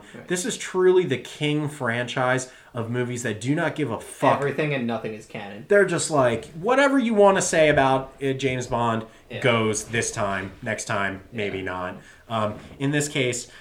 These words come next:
Speaker 2: uh, this woman is used multiple times as a, as a Bond girl. Um, long story short, uh, she, uh,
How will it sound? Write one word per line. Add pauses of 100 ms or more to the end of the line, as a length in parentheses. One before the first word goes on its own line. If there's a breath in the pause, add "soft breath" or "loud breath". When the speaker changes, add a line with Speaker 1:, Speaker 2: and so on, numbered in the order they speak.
(240 loud breath)
Speaker 2:
uh,
this
woman
is
used
multiple
times
as
a, (100)
as
a
Bond
girl.
Um, (640 loud breath)
long
story
short,
uh,
she,
uh,